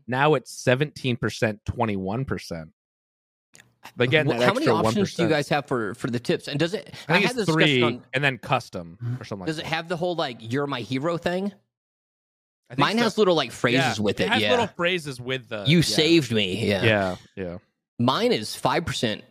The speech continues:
Speaker 2: ten percent, fifteen percent,
Speaker 1: Oh.
Speaker 2: and then I think custom.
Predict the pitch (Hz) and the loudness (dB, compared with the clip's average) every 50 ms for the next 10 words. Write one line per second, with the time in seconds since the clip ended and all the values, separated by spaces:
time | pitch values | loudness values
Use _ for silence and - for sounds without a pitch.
0 | _ - - - 196 214 208 165 131 - - 107 95 80 - - _ _ _ _ | _ -4 0 0 0 0 0 0 -2 -2 -2 -4 -6 -6 -8 -12 _ _ _ _
1 | _ _ _ _ _ _ _ _ _ _ _ _ - 214 208 - 104 147 202 233 | _ _ _ _ _ _ _ _ _ _ _ _ 2 2 4 4 4 6 6 6
2 | 202 - 110 98 92 - - _ _ _ _ _ _ 117 110 110 110 104 104 104 | 4 2 2 0 -2 -4 -8 _ _ _ _ _ _ 0 2 2 2 2 2 0
3 | - - - - - - - - - - - | -2 -2 -2 -4 -4 -4 -4 -6 -8 -8 -12